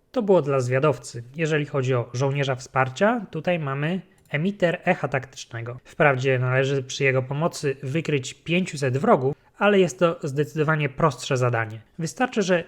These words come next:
postawisz go gdzieś w ukryciu, ale w pobliżu jakiegoś korytarza, jakiegoś miejsca,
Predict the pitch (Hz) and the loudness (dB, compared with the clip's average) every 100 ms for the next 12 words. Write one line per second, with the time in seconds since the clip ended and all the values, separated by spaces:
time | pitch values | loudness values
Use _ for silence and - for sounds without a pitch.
0 | - 180 - 240 202 175 170 151 190 - | -6 -8 -4 -2 0 2 0 2 0 0
1 | 185 143 226 143 123 - 190 202 _ 160 | -4 -2 -2 -2 -4 -4 -6 -6 _ 0
2 | 170 170 160 - _ 151 185 247 214 196 | 2 2 -2 -8 _ -6 -2 0 4 4
3 | 175 165 156 160 - 143 131 131 170 156 | 4 0 -2 -4 -2 -4 -2 2 2 4
4 | 151 151 - _ _ 175 190 190 - 220 | 0 0 -10 _ _ -4 2 2 0 -2
5 | 226 - - 123 113 | -2 -2 -2 -4 -4